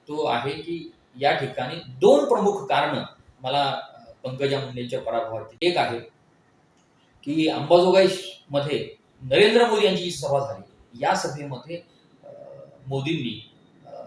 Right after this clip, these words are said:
नॅश-, राष्ट्रीय स्तरावरचा विषय, अ, धार्मिक मतांचं ध्रुवीकरण कसं होईल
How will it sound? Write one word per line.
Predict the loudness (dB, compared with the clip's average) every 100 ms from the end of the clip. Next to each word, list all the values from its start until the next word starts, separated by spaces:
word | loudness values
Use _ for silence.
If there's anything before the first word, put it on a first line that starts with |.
| -18 -2
नॅश-, | 0 0 -4 -6
राष्ट्रीय | 0 0 0 2 2
स्तरावरचा | 4 0 0 0
विषय, | -2 -4 -4 -4 -6 -18 _ _
अ, | -20 -18 -18 -18 -20 _ _ _ -6
धार्मिक | 2 4 4 0 -10 -20 _ _ _ -12
मतांचं | -4 2 4 2
ध्रुवीकरण | -2 2 4 4 2
कसं | 0 -2
होईल | -4 -6